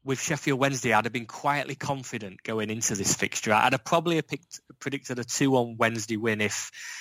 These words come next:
you know, Cowley hadn't have been appointed this week and, and they were still managerless. Uh, but with Cowley, it's gonna obviously bring that spark.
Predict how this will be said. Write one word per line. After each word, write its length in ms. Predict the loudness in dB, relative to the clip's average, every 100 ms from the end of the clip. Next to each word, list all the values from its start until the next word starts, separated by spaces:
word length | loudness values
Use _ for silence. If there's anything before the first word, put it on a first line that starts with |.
| -14 0
you 80 | 2
know, 140 | 2
Cowley 500 | 4 6 6 2 0
hadn't 360 | -2 -4 -8 -12
have 100 | -14
been 140 | -12
appointed 600 | -12 -6 -6 -4 -8 -6
this 240 | -6 -6
week 300 | -4 -4 0 0
and, 160 | 0
and 140 | -8 -6
they 80 | -4
were 80 |
still 260 | -2 2 2
managerless. 800 | 4 2 2 -4 -4 -2 -2 -2 -6 -10 -10 -2
Uh, 260 | 4 6 4
but 120 | 2
with 140 | 4
Cowley, 420 | 4 6 8 6
it's 100 | 4
gonna 220 | 0 -2 -2
obviously 340 | -2 -4 -6
bring 220 | -4 -4
that 160 | -2 0
spark. 580 | 0 4 6 6 4